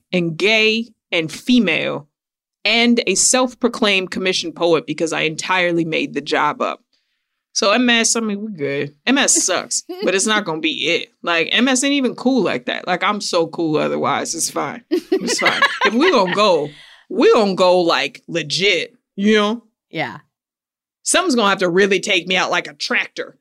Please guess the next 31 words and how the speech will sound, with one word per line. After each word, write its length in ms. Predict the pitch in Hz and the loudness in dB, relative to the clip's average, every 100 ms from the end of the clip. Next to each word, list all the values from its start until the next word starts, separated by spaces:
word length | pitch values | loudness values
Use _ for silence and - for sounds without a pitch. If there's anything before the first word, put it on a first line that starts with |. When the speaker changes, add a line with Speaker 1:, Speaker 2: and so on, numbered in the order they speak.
| _ | _
Speaker 2:
Right. 520 | 285 269 233 147 - _ _ _ _ | -4 -2 -2 -4 -10 _ _ _ _
<laughs> 100 | - - - 906 151 | -6 -6 -12 -14 -6
Speaker 1:
Like, 220 | 175 190 | -2 -2
something 320 | - 277 214 185 | 0 0 2 0
legit. 600 | 170 151 185 202 151 - _ _ | -2 -4 -2 0 -2 -10 _ _
Speaker 2:
Right. 520 | - 180 170 170 - _ _ _ _ _ - | -10 -6 -4 -6 -12 _ _ _ _ _ -8
For 120 | 233 | -6
people 400 | 233 233 254 262 | -6 -8 -8 -8
who 160 | 247 | -6
are 140 | 208 196 | -4 -4
listening 600 | 170 180 - 160 156 170 | -6 -8 -10 -10 -10 -12
who 420 | 170 139 139 143 - _ _ _ _ - | -10 -8 -8 -10 -14 _ _ _ _ -2
are 100 | 196 | 0
wanting 320 | 190 190 180 | 2 0 -2
to 100 | 202 | -4
rewrite 420 | 165 156 151 156 | -2 0 0 -2
their 140 | 160 147 | -4 -8
story, 540 | - 175 156 147 147 | -8 -6 -4 -2 -4
let's 260 | 156 151 - | -4 -6 -4
say 420 | 160 147 143 143 - _ _ | -2 -2 -2 -6 -14 _ _
they're 160 | 170 165 | 0 2
also 680 | 151 151 165 143 143 147 151 _ - | 2 0 -4 -2 -2 -4 -10 _ -6
navigating 920 | 165 147 147 156 143 139 139 135 139 - _ - | 0 0 0 -4 -4 -4 -6 -8 -12 -16 _ -12
a 80 | |
change 420 | 160 - 156 151 160 | -8 -4 -4 -4 -6
in 100 | 151 | -4
their 140 | 143 | -4
health, 600 | - 170 147 143 - _ _ _ _ - | -2 -2 -2 -4 -10 _ _ _ _ -20
a 60 | |
chronic 400 | - 185 156 151 | -4 0 0 -2
illness, 720 | 156 151 147 143 147 - - | -4 -4 -4 -6 -6 -12 -16